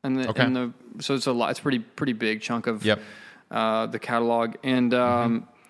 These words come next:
Speaker 1: and then we have indie artists that are making seven hundred fifty bucks a month or fifteen hundred dollars a month. Um, so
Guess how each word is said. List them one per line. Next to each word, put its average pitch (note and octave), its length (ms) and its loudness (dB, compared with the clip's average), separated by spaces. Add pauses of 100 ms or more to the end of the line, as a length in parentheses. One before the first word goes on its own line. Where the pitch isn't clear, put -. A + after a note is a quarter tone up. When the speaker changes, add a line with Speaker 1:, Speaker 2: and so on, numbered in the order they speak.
(340)
Speaker 1:
and D#3 120 6
then E3+ 80 6
we F3 120 6
have F3 120 4
indie E3+ 240 4
artists E3+ 240 4
that F3 80 4
are D#3 60 4
making D#3 380 4
seven D#3+ 220 4
hundred D3+ 120 4
fifty C#3 240 -2
bucks A#2+ 240 -2
a A2 40 -2
month G2 320 -6
or A2+ 140 -2
fifteen B2+ 280 0
hundred A2+ 200 0
dollars G2+ 280 -4
a G#2 40 -10
month. E2 460 -10 (480)
Um, A#2+ 580 2 (220)
so D3+ 400 4